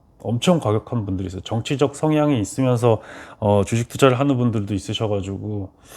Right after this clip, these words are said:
그분들은 좀 소개시켜주기 그렇고, 제가, 어,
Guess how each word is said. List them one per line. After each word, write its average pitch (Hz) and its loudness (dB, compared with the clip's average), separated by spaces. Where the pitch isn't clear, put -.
그분들은 107 0
좀 107 -6
소개시켜주기 120 -4
그렇고, 131 -4
제가, 120 6
어, 113 -2